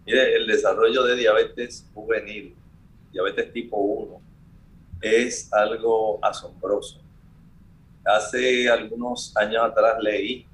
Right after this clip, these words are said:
y lo he podido ver en otros estudios, cómo se ha relacionado el desarrollo de esta diabetes con el daño que el sistema inmunológico del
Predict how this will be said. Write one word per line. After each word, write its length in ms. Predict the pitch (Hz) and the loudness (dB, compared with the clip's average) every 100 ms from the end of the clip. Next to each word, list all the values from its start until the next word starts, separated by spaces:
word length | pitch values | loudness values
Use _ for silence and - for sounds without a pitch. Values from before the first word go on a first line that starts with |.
| - - - - | -20 -20 -20 -6
y 380 | 101 101 98 98 | 0 0 0 -2
lo 220 | 101 101 | -2 -2
he 60 | |
podido 920 | 107 110 110 113 113 113 110 104 95 | -2 0 2 4 6 6 8 6 2
ver 380 | 90 117 127 - 101 | 2 4 4 0 -8
en 160 | 98 | -8
otros 280 | 104 123 117 | -8 -4 -4
estudios, 720 | 117 - 104 101 117 127 - - - - - - - | -4 -6 -4 -2 0 -2 -4 -18 -20 -20 -20 -20 2
cómo 520 | 113 135 135 139 135 | 4 6 6 6 4
se 240 | - 110 | 2 4
ha 100 | 113 | 4
relacionado 920 | 131 110 113 120 117 107 101 104 117 98 | 4 2 2 0 -2 2 2 4 0 0
el 140 | 98 | -8
desarrollo 640 | 92 - 90 95 101 107 107 | -8 -4 -4 -2 -2 2 2
de 140 | 101 | 0
esta 240 | 101 - 104 101 98 92 90 - - | -4 0 4 6 6 6 2 -4 -12
diabetes 840 | 101 98 101 117 110 - 92 - - - - - - | 0 2 4 2 2 -10 -20 -20 -20 -20 -20 -20 -12
con 420 | - 127 143 - - | 0 2 2 -2 -10
el 500 | - 110 104 101 98 | -2 0 0 -2 -4
daño 580 | - 123 135 131 104 120 - - - - - | 0 2 2 -2 -8 -8 -10 -20 -20 -20 -6
que 280 | 131 147 | 0 0
el 180 | 147 107 | 0 -4
sistema 580 | - 101 - 107 120 120 | -6 -12 -2 0 2 0
inmunológico 840 | 110 107 117 110 113 117 - - 98 | -2 -8 -4 2 2 2 -4 -4 -2
del 140 | - | -6